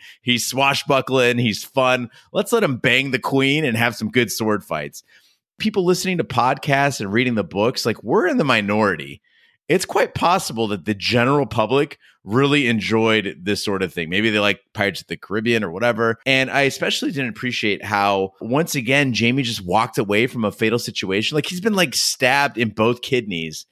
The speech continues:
He's somehow inexplicably walking, like, a mile across King's Landing, up and down stairs to finally find Cersei.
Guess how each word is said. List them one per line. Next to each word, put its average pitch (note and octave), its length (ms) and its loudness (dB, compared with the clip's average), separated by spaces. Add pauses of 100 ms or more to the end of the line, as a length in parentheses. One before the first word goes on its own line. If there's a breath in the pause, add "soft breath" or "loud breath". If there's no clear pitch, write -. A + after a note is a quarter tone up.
He's B2 260 -6
somehow E3+ 360 2
inexplicably C3 500 0
walking, A#2 360 2
like, A#2 200 0
a A#2 60 0
mile G#2 600 2
across G2 440 0
King's G2+ 260 -4
Landing, G2+ 320 2
up D#3 200 0
and G#2+ 140 0
down E2 260 -4
stairs C#3 600 0
to A2 100 -2
finally A2+ 360 2
find F2+ 300 -4
Cersei. A#2 600 0